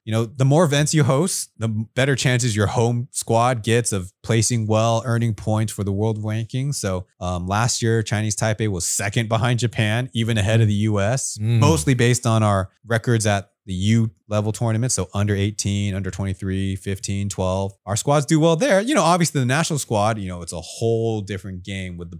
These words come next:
Speaker 1: best of the world playing. So Chinese Taipei in the national squad rankings in the twenty-ish, but on all the U, you accumulate those points. Yeah, we're, and then this year we fell to, like, fifth, but with a chance to climb up thanks to our,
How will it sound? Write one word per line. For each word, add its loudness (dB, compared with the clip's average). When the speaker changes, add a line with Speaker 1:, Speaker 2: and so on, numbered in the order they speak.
Speaker 1:
best -6
of -4
the -4
world -6
playing. -10
So -4
Chinese 0
Taipei 2
in -4
the 0
national 0
squad -2
rankings -8
in -8
the -12
twenty-ish, -8
but -4
on -4
all 4
the 2
U, 4
you 0
accumulate 2
those 2
points. -6
Yeah, -8
we're, -8
and -4
then -2
this 0
year 0
we -2
fell -4
to, -10
like, -8
fifth, -6
but -8
with -6
a -8
chance -4
to -12
climb -6
up -6
thanks -8
to -4
our, -4